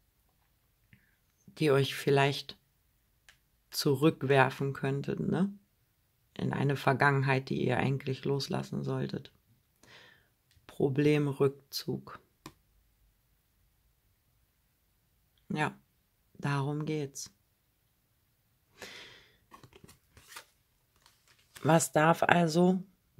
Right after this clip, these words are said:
abnehmen von Vollmond bis Neumond jetzt,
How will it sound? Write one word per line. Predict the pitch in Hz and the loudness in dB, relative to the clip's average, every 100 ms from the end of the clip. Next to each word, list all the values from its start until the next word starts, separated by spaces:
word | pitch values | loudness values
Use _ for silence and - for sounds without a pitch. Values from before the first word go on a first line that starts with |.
| - - - _ _ _ _ - | -18 -16 -20 _ _ _ _ 4
abnehmen | 185 - 180 180 180 185 196 202 202 _ _ _ _ _ _ | 4 4 4 6 6 4 0 -2 -8 _ _ _ _ _ _
von | - - 170 | -8 -2 -2
Vollmond | 160 - 180 180 180 180 | -2 2 6 6 4 2
bis | 175 185 | 0 0
Neumond | 175 180 180 180 180 | 2 4 4 2 0
jetzt, | 185 196 - | -2 -4 -12